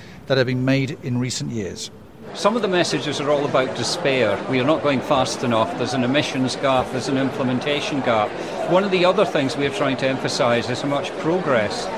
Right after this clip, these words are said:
Speaker 2: has actually been made in the last five or six years since Paris. So we've seen big developments in terms of renewable energy, costs falling, deployment going up. Half the world's emissions are now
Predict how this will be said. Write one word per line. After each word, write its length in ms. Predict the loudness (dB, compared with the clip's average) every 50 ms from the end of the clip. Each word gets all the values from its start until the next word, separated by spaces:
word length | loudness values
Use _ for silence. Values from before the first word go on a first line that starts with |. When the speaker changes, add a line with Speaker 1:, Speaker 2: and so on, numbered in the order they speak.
| -6 -4 -2
Speaker 2:
has 120 | 0 2 2
actually 420 | 2 2 0 -2 -2 -2 -2 -2
been 280 | 0 0 0 2 2 2
made 300 | 2 2 0 0 0 0
in 100 | 0 0
the 80 | 2
last 300 | 2 2 2 2 0 0
five 280 | 0 0 0 0 0 -2
or 60 | -4
six 340 | -4 -2 -4 -4 -4 -4 -2
years 220 | -2 -2 -2 -2 -2
since 200 | -4 -4 -4 -4
Paris. 580 | -2 0 0 2 2 2 0 -2 -2 -6 -8 -8 -8 -10 -10 -10 -8 -4
So 140 | -2 0
we've 260 | 2 2 2 2 0 0
seen 320 | 0 0 2 2 0 0 0
big 180 | -2 -2 -2 -4
developments 640 | -2 2 2 4 4 2 2 0 -2 -4 -4 -2 -2
in 120 | -2 0
terms 360 | 2 2 2 2 2 0 0
of 140 | -2 -2 -2
renewable 540 | 0 2 2 4 4 4 2 2 2 2 2
energy, 520 | 4 4 2 0 -2 -2 -2 -2 -2 -2 -4 -6 -8 -8 -4 -2
costs 340 | 2 2 2 2 0 -4 -4
falling, 500 | 0 2 2 4 4 4 2 2 0 -2
deployment 640 | -2 -4 -2 2 2 4 4 2 2 0 -2 -2 -2
going 260 | 0 0 0 2 2
up. 220 | 4 4 4 2 0 -4 -10 -10 -10 -6 -2
Half 260 | 0 0 2 0 -2
the 80 | -2 0
world's 360 | 2 2 4 2 2 0 -2
emissions 520 | 0 0 0 0 0 -2 -2 -2 -2 -2 -2
are 60 | 0
now 360 | 0 2 2 2 2 2 0